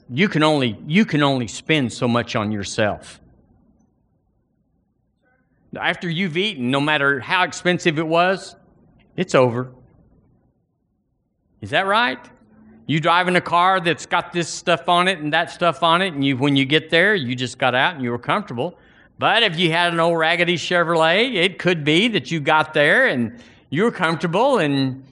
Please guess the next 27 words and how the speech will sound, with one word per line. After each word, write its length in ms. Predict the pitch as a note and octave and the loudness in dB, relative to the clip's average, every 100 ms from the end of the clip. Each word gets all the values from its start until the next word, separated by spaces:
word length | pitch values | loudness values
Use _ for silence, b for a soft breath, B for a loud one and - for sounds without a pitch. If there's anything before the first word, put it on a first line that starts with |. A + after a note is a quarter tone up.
| - | -4
you 160 | C#3+ A3+ | 0 2
were 100 | A#3+ | 4
there. 560 | C#4 A#3+ A#2+ - - - - | 4 2 0 -4 -16 -20 -14
So 380 | - F#3+ E3+ D3+ | 0 2 2 0
there's 200 | G3 - | 0 0
just 200 | A#3 - | -2 0
so 100 | A3 | 2
much 300 | F#3+ - D#3+ | 2 0 -6
you 60 | |
can 160 | C#3 A#2+ | -6 -8
spend 340 | - D3+ C3 | -4 -2 2
on 180 | B2+ A2+ | 0 0
yourself. 480 | G#2+ - D3+ C3+ G#2+ - b b | -4 -4 0 2 0 -10 b b
Generosity 880 | G#2+ C3 E3 C#3 D#3+ G#3+ - G#2 G#2 | -2 2 4 4 4 2 -2 -4 -4
is 140 | G2+ | -2
what 240 | A2 A2+ - | 0 0 -2
fulfills 560 | G#2+ F#2 C#3 C3+ G2+ | -8 -4 0 0 -2
us. 340 | F#2+ - - - _ _ _ _ _ _ _ _ | -12 -16 -20 -20 _ _ _ _ _ _ _ _
It's 200 | B2+ - | -4 0
a 80 | B2 | -4
flow 520 | - D#3 E3+ F3+ F3 | -2 -2 0 2 2
in 500 | G#3 F#3 A#2 G#2 A2 - _ _ _ _ _ _ _ | 2 2 0 -4 -8 -16 _ _ _ _ _ _ _
and 200 | A2+ A#2+ | 0 2
then 120 | B2+ | 2
a 60 | A2 | 0
flow 400 | - C3+ B2+ B2+ | -4 0 2 2
out. 420 | B2 F2 - - | 0 -4 -16 -20